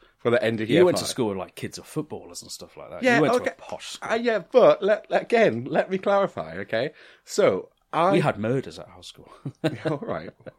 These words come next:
Speaker 1: Well, we had theatrical productions of murder, thank you. I, um, it wasn't a posh school, though. It's like, no,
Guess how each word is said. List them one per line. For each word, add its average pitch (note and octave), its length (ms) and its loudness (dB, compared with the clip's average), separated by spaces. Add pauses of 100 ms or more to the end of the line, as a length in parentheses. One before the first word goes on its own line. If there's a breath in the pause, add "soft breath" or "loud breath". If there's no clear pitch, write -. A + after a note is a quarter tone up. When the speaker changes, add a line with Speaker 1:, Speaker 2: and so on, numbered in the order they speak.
(200)
Speaker 1:
Well, A#2+ 140 -10
we C#3+ 100 -4
had C#3+ 160 -8
theatrical - 460 -10
productions A2+ 440 -8
of F3 140 0
murder, D#3+ 280 -2
thank - 320 -2
you. B2 120 -8 (540 loud breath)
I, C#3 240 8
um, B2+ 440 0 (220)
it D#3+ 120 -2
wasn't F3 260 0
a D3+ 40 -10
posh D3+ 200 -4
school, F#3+ 260 -2
though. E2+ 220 -6 (340 soft breath)
It's F3 120 0
like, - 300 -4
no, G#2+ 240 -6